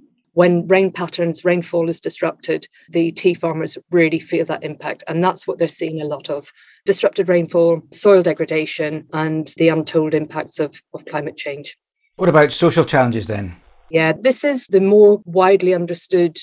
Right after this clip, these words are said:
Speaker 1: impact of the tea sector. Just if we start on incomes and wages, as in many other agriculture sectors, people who work in tea,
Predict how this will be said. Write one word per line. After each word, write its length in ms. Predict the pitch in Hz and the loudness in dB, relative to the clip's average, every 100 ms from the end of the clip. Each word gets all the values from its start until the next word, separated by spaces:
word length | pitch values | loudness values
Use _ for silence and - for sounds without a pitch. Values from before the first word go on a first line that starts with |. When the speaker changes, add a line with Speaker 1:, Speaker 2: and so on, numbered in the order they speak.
| - - | -8 0
Speaker 1:
impact 540 | 170 165 165 - - - | 0 0 -4 -4 -8 -4
of 160 | 170 160 | -4 -2
the 100 | 160 | -4
tea 180 | - 170 | 0 0
sector. 520 | - 165 - 160 156 - - _ _ | 0 -4 -2 -6 -6 -8 -20 _ _
Just 220 | 214 208 | -2 -2
if 80 | 202 | -4
we 60 | 196 | -4
start 360 | - 190 170 | 2 4 6
on 140 | 175 165 175 | 2 0 -2
incomes 600 | 175 175 170 165 156 - | -2 -2 -2 -2 -4 -4
and 220 | 165 165 | -2 2
wages, 640 | 160 156 160 156 151 - - _ _ _ _ _ | 2 2 0 -2 -2 -10 -12 _ _ _ _ _
as 240 | 208 208 208 | 6 6 8
in 200 | 196 190 | 8 6
many 260 | 180 180 | 4 4
other 180 | 165 170 | 4 4
agriculture 540 | 165 165 165 165 160 | 2 -2 -6 -6 -6
sectors, 560 | 160 185 - - 160 - - | -2 -2 -2 0 -2 -2 -8
people 280 | - 214 214 | 0 4 4
who 260 | 185 190 175 | 6 4 4
work 360 | 175 170 - | 2 2 0
in 140 | 175 160 | -4 -4
tea, 400 | - 170 165 | -4 -2 -2